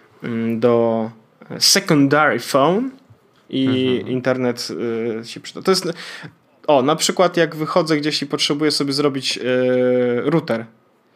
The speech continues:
Speaker 1: to wykorzystuję właśnie Folks, bo wiem, że tam jest dużo internetu, dużo więcej niż w Playu w tym momencie. E, dobra,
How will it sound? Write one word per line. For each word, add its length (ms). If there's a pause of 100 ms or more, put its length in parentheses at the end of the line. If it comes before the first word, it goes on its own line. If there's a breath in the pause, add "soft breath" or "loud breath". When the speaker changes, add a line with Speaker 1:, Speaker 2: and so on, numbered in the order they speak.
(360 soft breath)
Speaker 1:
to 240
wykorzystuję 520
właśnie 280
Folks, 440
bo 200
wiem, 180
że 80
tam 120
jest 140
dużo 160
internetu, 520
dużo 220
więcej 300
niż 140
w 160
Playu 260
w 80
tym 140
momencie. 240 (640 loud breath)
E, 240
dobra, 220